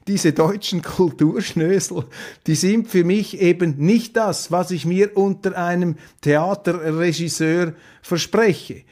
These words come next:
sondern das sind Leute, die ihre Eitelkeit aufspreizen und diese Theaterstoffe, auch die großen Theaterstoffe der Geschichte,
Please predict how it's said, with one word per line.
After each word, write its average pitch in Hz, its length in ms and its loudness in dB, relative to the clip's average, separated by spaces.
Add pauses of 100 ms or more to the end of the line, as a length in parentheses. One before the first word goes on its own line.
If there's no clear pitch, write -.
(140)
sondern 156 280 4
das 165 180 -2
sind 156 180 0
Leute, 185 420 0
die 175 140 -6
ihre 170 380 -2
Eitelkeit 165 1040 -4 (100)
aufspreizen 175 960 -6
und 143 240 -4
diese 165 320 -4
Theaterstoffe, 196 720 -4
auch 156 200 -8
die - 100 -12
großen 160 400 -4
Theaterstoffe 165 680 -6
der 151 180 -4
Geschichte, 180 580 -6